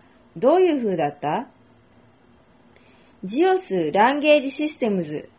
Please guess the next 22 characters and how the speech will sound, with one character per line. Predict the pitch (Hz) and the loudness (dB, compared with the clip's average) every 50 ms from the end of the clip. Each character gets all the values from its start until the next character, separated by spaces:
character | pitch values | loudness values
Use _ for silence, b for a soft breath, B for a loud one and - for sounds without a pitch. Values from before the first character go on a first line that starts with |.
| _ _ - | _ _ 0
と | 254 262 | 0 2
い | 262 254 254 254 | 2 2 2 0
う | 233 214 | 0 0
日 | 214 240 | -2 -2
本 | 269 285 294 294 | -2 -2 -2 -2
の | 294 294 294 | -4 -4 -2
会 | 311 294 285 294 | 0 0 0 0
社 | 285 294 277 | 0 -2 -4
に | 269 269 262 233 - | -2 -4 -4 -4 -4
雇 | 180 196 196 202 233 | -6 -6 -4 -2 0
わ | 262 285 | 0 0
れ | 285 269 | 0 -2
て | - 208 | -2 -4
い | 180 156 | -4 -4
ま | 151 160 | -6 -10
し | 170 - | -12 -12
た。 | - - - - _ _ _ _ _ _ _ _ _ _ _ _ b b b b b b b b b b _ | -14 -16 -16 -16 _ _ _ _ _ _ _ _ _ _ _ _ b b b b b b b b b b _
そ | - - 220 | -4 -2 0
の | 254 302 311 | 0 0 0
当 | 311 370 370 370 | 2 2 2 2
時 | 285 220 214 | 2 0 0
は | 196 180 170 170 175 - | 2 4 4 4 2 0